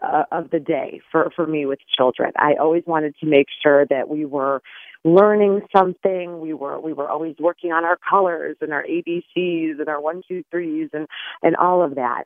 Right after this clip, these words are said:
And again, that's something you want to discuss with the parents from the beginning about defining what education and learning means to them, because education could be just strictly workbooks. We could be just being math equations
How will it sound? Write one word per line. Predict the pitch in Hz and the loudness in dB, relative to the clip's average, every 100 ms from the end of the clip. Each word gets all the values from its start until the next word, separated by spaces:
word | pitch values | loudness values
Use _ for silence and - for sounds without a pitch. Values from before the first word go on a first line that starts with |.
| - | -4
And | 180 165 151 143 - | 0 2 0 -2 -2
again, | - 160 254 226 131 | 0 0 0 -4 -6
that's | 147 - | -8 -2
something | 185 175 170 | -2 -2 -4
you | 165 | -2
want | 151 156 | -2 -4
to | 143 | -4
discuss | 143 - - 175 - | -6 -8 -4 -4 -4
with | - | -14
the | - - | -14 -6
parents | 170 214 180 143 - _ - - _ | 0 4 4 0 -6 _ -20 -20 _
from | 185 | 2
the | 143 | 2
beginning | 151 139 202 220 156 135 | -4 -4 -2 0 -2 -4
about | - 156 - | -4 -6 -4
defining | - - _ 170 175 185 175 156 | -6 -6 _ -2 0 -2 -4 -6
what | 151 160 160 - - - - | -4 -4 -4 -8 -20 -10 -2
education | 175 165 - 170 165 - 170 | 0 0 -2 2 2 0 -4
and | 151 139 | -4 -4
learning | 151 151 151 143 147 | -4 -2 -2 -2 -2
means | 143 - _ | -4 -8 _
to | 156 | 2
them, | 170 202 107 98 | 4 4 0 -6
because | 151 - 170 151 151 - - - _ _ 170 | -8 -2 0 0 -2 -14 -18 -18 _ _ -2
education | 170 160 - 160 - 185 170 | -2 -4 -2 -2 -2 -4 -4
could | - 151 | -6 -2
be | 151 147 | -2 -2
just | 147 - _ _ | -6 -10 _ _
strictly | 165 165 160 139 | 2 4 2 0
workbooks. | 139 135 _ 196 220 - | -2 -4 _ -6 -6 -10
We | 147 | -4
could | 156 | -2
be | 143 | -4
just | - _ | -6 _
being | 143 139 | 2 2
math | 143 139 143 170 160 | 2 4 4 4 -4
equations | - 156 151 156 180 185 | -4 -4 -2 -4 -6 -6